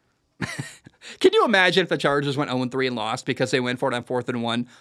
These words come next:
on their own twenty-four yard line? I, I,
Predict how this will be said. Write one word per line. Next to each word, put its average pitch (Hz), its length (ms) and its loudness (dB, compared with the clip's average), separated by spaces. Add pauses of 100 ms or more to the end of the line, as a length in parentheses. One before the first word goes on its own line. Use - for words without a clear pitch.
(100)
on 131 140 0
their 131 100 0
own 127 100 -2
twenty-four 123 360 -2
yard 113 200 -4
line? 143 200 -2 (1400)
I, 170 120 2 (140)
I, - 540 -4